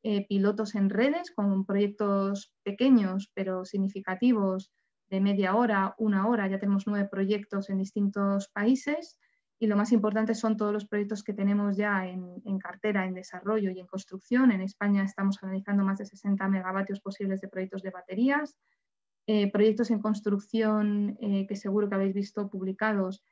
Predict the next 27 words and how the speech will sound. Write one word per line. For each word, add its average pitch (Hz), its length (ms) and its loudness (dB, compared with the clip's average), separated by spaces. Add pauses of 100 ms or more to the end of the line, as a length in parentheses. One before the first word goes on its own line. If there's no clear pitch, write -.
(140)
que 196 100 0
ya 196 120 2
avanzan 202 400 0
hacia 190 540 0
unas 202 280 0
escalas 196 340 -2
mucho 202 240 -2
mayores, 196 560 0
como 185 320 -8
el 185 120 -10
de, 185 500 -8
en, 190 240 -2
en, 185 380 -10
en 202 200 0
el 190 100 0
parque 202 220 -4
eólico 202 240 2
de 190 100 0
Whiteley, 190 420 -2
con 190 180 -4
cincuenta 202 360 0
megavatios, 196 760 0
una 196 100 0
batería 190 280 -4
de 190 60 0
una 190 220 0
hora, 196 340 0